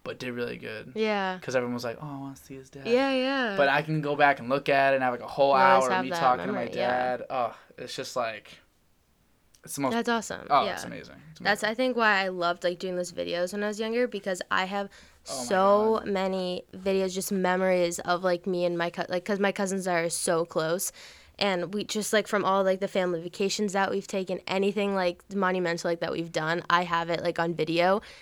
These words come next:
Speaker 2: And everyone's always, like, so, like, like, thankful for that, 'cause now it's, like,
Speaker 1: Right.
Speaker 2: it's, it's such a fun thing for us to look back on,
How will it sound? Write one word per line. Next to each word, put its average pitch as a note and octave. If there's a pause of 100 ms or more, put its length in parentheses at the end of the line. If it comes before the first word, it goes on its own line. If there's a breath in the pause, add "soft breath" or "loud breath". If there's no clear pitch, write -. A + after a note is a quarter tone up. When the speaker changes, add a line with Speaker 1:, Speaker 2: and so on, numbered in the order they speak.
(140 loud breath)
Speaker 2:
And G#3+
everyone's G#3
always, G3
like, F3+
so, F3+
like, F3 (500)
like, F3
thankful A3+
for -
that, F3
'cause G3
now F3+
it's, F#3
like, F#3+
Speaker 1:
Right. A#2
Speaker 2:
it's, -
it's G3
such G3
a -
fun F#3
thing F3
for F3
us E3+
to -
look E3+
back E3
on, E3